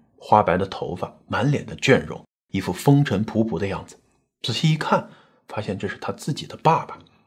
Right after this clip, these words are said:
那一刻啊，他心中的坚冰突然融化，哽咽地喊出了压抑多年的“爸爸”。十年之后，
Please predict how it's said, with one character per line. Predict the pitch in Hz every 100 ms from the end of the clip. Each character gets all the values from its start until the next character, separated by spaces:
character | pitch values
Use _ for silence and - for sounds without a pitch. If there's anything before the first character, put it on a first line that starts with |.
| _ _ _ _
那 | -
一 | 151 107
刻 | - 104
啊， | - -
他 | -
心 | - 127 120
中 | 123 120
的 | 95
坚 | - 139 135
冰 | 131 127 127
突 | -
然 | 180 82
融 | 87
化， | 80 - - - _ _ -
哽 | 135 127
咽 | 180
地 | 151
喊 | - 92
出 | -
了 | 113 104
压 | 123 143
抑 | 139
多 | - 165 180 190
年 | 127 -
的 | - - _
“爸 | - 117
爸”。 | - - - _ _ _ _ _ _ _
十 | - 110
年 | 110
之 | 110 135
后， | - - -